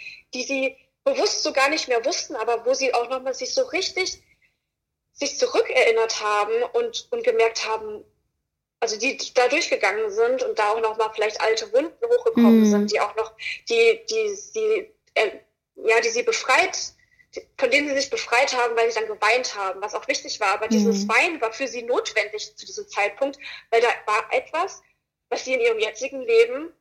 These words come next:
Speaker 1: ja, zurückgehalten hatten. Das hat sich in ihrem Körper manifestiert.
Speaker 2: Wow.
Speaker 1: Und, ja, deswegen,
Speaker 2: Zumal das
Speaker 1: also,
Speaker 2: dein
Speaker 1: das ist
Speaker 2: ganzes
Speaker 1: ja
Speaker 2: Leben prägt, auch dann. <laughs>
Speaker 1: Total.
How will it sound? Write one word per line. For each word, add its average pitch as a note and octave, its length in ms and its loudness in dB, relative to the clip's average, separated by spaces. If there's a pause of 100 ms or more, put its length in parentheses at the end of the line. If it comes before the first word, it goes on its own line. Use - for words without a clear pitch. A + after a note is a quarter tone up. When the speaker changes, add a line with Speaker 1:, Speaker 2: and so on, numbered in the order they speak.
(1600)
Speaker 1:
ja, C4+ 360 -2 (200)
zurückgehalten G#3+ 720 -2
hatten. G3 180 -6
Das A3 140 -4
hat A#3+ 100 -4
sich C#4 140 -6
in B3+ 60 0
ihrem A#3+ 200 4
Körper F4+ 300 2
manifestiert. F#3 840 -2 (1120)
Speaker 2:
Wow. F3+ 380 2
Speaker 1:
Und, A3+ 800 2 (720)
ja, A#3 560 4
deswegen, A#3+ 200 4
Speaker 2:
Zumal A3 160 10
das A3 120 8
Speaker 1:
also, A3+ 100 6
Speaker 2:
dein A3 100 8
Speaker 1:
das G#3 100 4
ist A3+ 60 0
Speaker 2:
ganzes B3 200 -2
Speaker 1:
ja A3+ 60 4
Speaker 2:
Leben B3 520 2
prägt, - 760 -6 (140)
auch G3 300 -4 (460)
dann. G#3 280 0 (520)
<laughs> - 540 -20
Speaker 1:
Total. C#4 840 -4